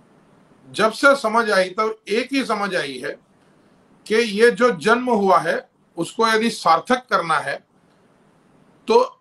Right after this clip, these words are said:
ये लोकतांत्रिक देश के अंदर कुछ काम करना है, तो पॉलिटिकल पार्टी को जरिया बनाकर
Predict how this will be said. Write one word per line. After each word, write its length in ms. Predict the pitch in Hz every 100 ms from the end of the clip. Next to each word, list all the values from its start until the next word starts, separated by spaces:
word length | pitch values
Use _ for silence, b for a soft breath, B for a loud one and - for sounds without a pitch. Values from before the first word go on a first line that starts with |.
| 208
ये 100 | 220
लोकतांत्रिक 840 | 196 214 - 226 220 214 262 196
देश 260 | 190 202 -
के 140 | 240
अंदर 380 | 220 190 170 180 - _ _ _ _ _ _ _ _ _ _ -
कुछ 280 | 285 -
काम 380 | - 214 214 240
करना 360 | - 214 208 220
है, 220 | 214 226
तो 120 | 240
पॉलिटिकल 560 | 233 190 190 208 220 226
पार्टी 640 | 196 175 170 - 220 233
को 240 | 220 214 202
जरिया 380 | 147 156 185 196
बनाकर 560 | 156 156 185 - 110